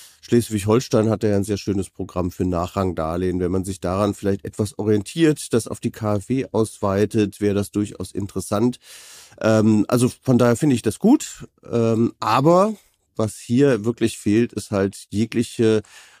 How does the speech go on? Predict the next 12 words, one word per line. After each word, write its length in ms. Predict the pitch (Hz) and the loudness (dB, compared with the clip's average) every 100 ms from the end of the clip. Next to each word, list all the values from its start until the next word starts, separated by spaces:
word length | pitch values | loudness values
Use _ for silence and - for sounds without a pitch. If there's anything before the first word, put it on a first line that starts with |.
| - | 0
Reformwille 960 | 131 - 123 127 151 120 127 139 139 | 0 2 2 4 4 4 4 4 4
für 200 | - 127 | 0 0
die 120 | 120 | 0
Grunderwerbsteuer. 1000 | 110 156 - 98 92 78 - 76 50 50 - _ _ | 2 2 2 -2 0 -4 -6 -8 -8 -12 -18 _ _
Also 200 | - 101 | -2 -2
die, 260 | 104 110 107 | 0 0 -2
die, 320 | 98 107 98 | -2 -2 -2
der 240 | 90 104 98 | 0 2 4
Minimalkompromiss 1400 | 101 156 208 160 113 104 101 98 110 98 - 101 98 - | 6 6 6 6 6 4 2 2 0 0 0 0 0 -2
war 180 | 95 98 | -2 0
ja 60 | 101 | -2
immer, 340 | - 113 123 | -2 -2 -2